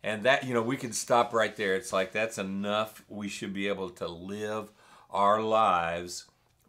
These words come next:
based on that one particular thing. That is, people say, "I don't know what my purpose is. I don't know what my destiny is."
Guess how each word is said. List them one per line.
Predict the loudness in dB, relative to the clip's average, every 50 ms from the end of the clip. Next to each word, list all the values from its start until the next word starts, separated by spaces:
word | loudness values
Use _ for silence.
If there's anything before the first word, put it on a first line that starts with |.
| -20 -18 _
based | -2 -2 0 0 0 -2 -4 -2 -2
on | -2 0 0 -2 -4 -4
that | -2 -2 0 0 -2 -4 -10
one | -14 -12 -8 -6 -4 -4 -2 -2 -2 -4 -4 -4 -6 -8 -10 -12 -16 _ _ _ _ _ _ _
particular | -10 -10 -10 -8 -8 -8 -8 -8 -8 -8 -8 -6 -4 -4 -4 -4
thing. | -6 -8 -8 -8 -8 -8 -10 -12 -18 _ -20 -12 -4
That | 0 2 4 6 6 4 2 -2 -8
is, | -8 -6 -6 -6 -6 -6
people | -6 -6 -4 -4 -4
say, | -4 0 2 4 4 2 0 -4 -14 -20 -16 -4 4
"I | 4 6 6
don't | 6 4 4
know | 2 4
what | 4 4 2 2 0
my | -2 -2 -2
purpose | -4 -8 -2 0 0 0 2 0 -4 -4 -4 -6 -8
is. | -8 -8 -8 -10 -12 -14 -16 -8 -4
I | 0 2 2
don't | 2 2 0 -2 -2
know | 0 2 2
what | 2 2 -2 -2 -2 -4
my | -4 -4 -4
destiny | -4 -4 -2 -2 -2 0 -2 -4 -8 -10 -10 -8 -8 -10 -12 -12 -14
is." | -14 -16 -16 -16 -18 -18